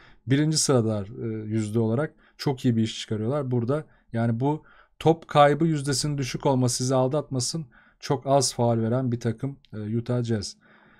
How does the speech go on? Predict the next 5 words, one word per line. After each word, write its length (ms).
Onun 180
dışında 220
çemberde 880
sekizinci 540
sıradalar. 580